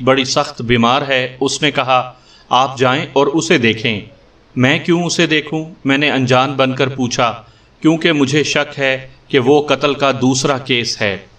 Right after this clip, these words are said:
"कत्ल का दूसरा केस?" "जी," उसने बड़ी जहरीली मुस्कुराहट से कहा, "अरशद ने उसे कुछ खिला दिया है।"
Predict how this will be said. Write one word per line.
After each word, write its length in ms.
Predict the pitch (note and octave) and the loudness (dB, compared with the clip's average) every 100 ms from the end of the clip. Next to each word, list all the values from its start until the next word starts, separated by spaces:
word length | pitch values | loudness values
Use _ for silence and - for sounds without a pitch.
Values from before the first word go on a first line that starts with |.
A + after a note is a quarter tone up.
| _ _ - | _ _ -4
"कत्ल 280 | C3 C3+ | 0 0
का 140 | C3+ C#3 | 0 -2
दूसरा 380 | A#2 A#2 D#3+ D#3+ | -2 -2 -2 -2
केस?" 360 | E3+ E3 E3 - - _ _ - | -2 -4 -4 -12 -20 _ _ -4
"जी," 400 | A#2 C#3+ G#2+ - - - - | 0 0 -2 -6 -20 -10 -4
उसने 320 | D3 - D#3 | -2 0 0
बड़ी 280 | B2+ C#3 B2 | 2 2 2
जहरीली 520 | B2+ B2 C#3 C#3+ C3+ | 0 0 0 2 2
मुस्कुराहट 600 | B2+ B2+ C3+ B2+ B2 C#3 | 0 -2 0 2 2 -2
से 160 | - | -4
कहा, 280 | A#2+ A#2 A2+ G#2+ G#2 - - - | -2 0 0 -2 -6 -20 -12 -4
"अरशद 360 | C3 B2+ D#3+ C#3+ | -2 0 -2 0
ने 160 | C#3+ C#3 | -2 0
उसे 240 | C#3 D#3 | 0 2
कुछ 260 | D3 C#3+ C#3 | 0 -2 -4
खिला 340 | - C3+ A#2+ B2 | -2 0 2 2
दिया 260 | A#2+ A2 | 0 0
है।" 180 | G2+ G2 | 0 -4